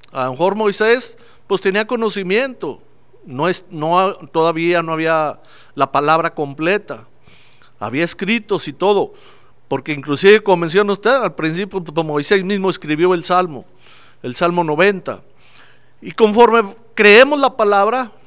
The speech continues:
es cuando nosotros, por eso el Señor dice, por eso yo digo que la palabra de Dios es la vara,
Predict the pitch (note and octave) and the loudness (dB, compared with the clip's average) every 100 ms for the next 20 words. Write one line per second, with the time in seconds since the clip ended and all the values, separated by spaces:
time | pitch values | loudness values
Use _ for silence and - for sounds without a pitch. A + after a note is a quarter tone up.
0 | - - - - A#3 C#4 B3 A3+ F#3+ A#3 | -20 -20 -10 -4 0 2 2 0 0 -2
1 | A#3 F#3+ G3+ A#3+ C4 A3+ A3 A#3+ A#3+ C#4+ | -2 -2 0 2 0 -4 -2 -2 -2 -4
2 | D4 D4 - - - - - E3+ G3 G#3+ | -6 -8 -18 -20 -20 -12 -2 0 2 2
3 | A3 G#3+ A3 G3+ E3+ - F3 G3 G#3+ F#3+ | 2 4 4 2 0 2 4 4 4 2
4 | F#3+ F#3+ G#3 F#3+ F3+ G3 B3+ F#3 - | 0 0 2 4 4 6 4 0 -6